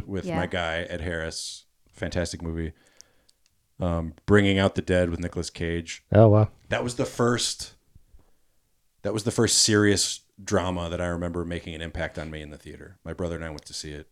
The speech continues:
Speaker 3: He just recently said it's one of his top five favorite movies.
Speaker 1: Yes.
Speaker 2: Oh.
Speaker 3: I've never seen it.
Speaker 1: I shared that post on Instagram.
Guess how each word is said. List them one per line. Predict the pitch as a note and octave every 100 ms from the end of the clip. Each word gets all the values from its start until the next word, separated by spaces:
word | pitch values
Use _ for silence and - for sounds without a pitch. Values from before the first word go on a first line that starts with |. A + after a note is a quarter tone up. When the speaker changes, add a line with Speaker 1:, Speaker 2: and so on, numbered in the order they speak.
| -
Speaker 3:
He | -
just | A#2+ C3+ B2
recently | B2 - A2
said | A#2 G#2
it's | F#2+
one | G#2+
of | G2+
his | F2+ F#2+
top | F#2+ F#2
five | - F#2
favorite | F2+ F2
movies. | E2+ F#2 F#2+ - -
Speaker 1:
Yes. | D2 -
Speaker 2:
Oh. | C#4+ C#4 F3 _ - A2
Speaker 3:
I've | G#2
never | A#2+
seen | G#2+ B2
it. | G2+ - _ -
Speaker 1:
I | F2
shared | - F2+ F2
that | F2
post | - E2 D2+ - - - _ - - - -
on | E2+ D#2+
Instagram. | D#2 D#2 D#2+ D2